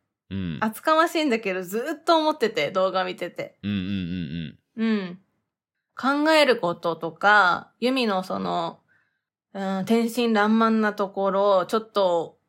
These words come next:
Speaker 2: ボケちゃんが入ってる、<laughs> ボ-、ボケというか、
Speaker 1: <laughs>
Speaker 2: ちょっぴりおバカさんなところというか、まあ、でも、なんか、なんだろうな。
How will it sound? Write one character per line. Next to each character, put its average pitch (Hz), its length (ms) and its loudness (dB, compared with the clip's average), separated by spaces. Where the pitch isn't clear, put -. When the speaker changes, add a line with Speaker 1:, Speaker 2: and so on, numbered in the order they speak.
Speaker 2:
ボ 220 100 0
ケ 220 140 2
ち 214 80 -4
ゃ 185 60 0
ん 175 60 -10
が 170 100 -4
入 180 140 -2
っ - 60 -16
て - 100 4
る、 349 60 6
<laughs> 262 120 4
ボ-、 233 160 6
ボ 208 200 0
ケ 240 180 2
と 220 100 -4
い 208 80 -2
う 202 80 -6
か、 196 100 -2
Speaker 1:
<laughs> - 260 -4
Speaker 2:
ち - 80 2
ょ 277 40 6
っ 285 40 -12
ぴ 302 120 4
り 247 80 6
お 226 40 4
バ 233 160 6
カ 269 140 6
さ 240 120 4
ん 220 60 2
な 202 120 2
と 196 160 0
こ 202 140 -2
ろ 202 140 0
と 202 120 -2
い 190 100 -2
う - 80 -10
か、 185 180 0
ま 247 100 4
あ、 247 100 2
で 359 160 2
も、 381 280 6
な 254 160 2
ん 311 80 -6
か、 185 400 2
な 233 260 -4
ん 294 60 -6
だ 247 120 2
ろ 175 180 -2
う - 20 -10
な。 - 280 -16